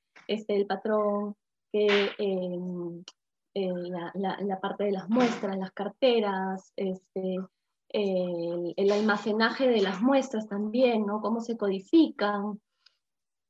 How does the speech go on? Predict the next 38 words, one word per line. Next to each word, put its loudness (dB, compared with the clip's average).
este, 0
todo, 2
todo, 4
o -6
sea, -2
de 4
verdad 4
que, 0
eh, 0
yo -8
estoy -6
súper -2
agradecida 6
con -2
ella, 0
de -6
verdad -2
la 0
quiero 0
un 2
montón, 0
este, -2
porque -2
fue 4
una 4
experiencia -2
súper 0
rica 0
que 0
me 0
hizo -2
conocer, -2
pues, -8
todas -2
las -4
aristas -4
de, -4
eh, -8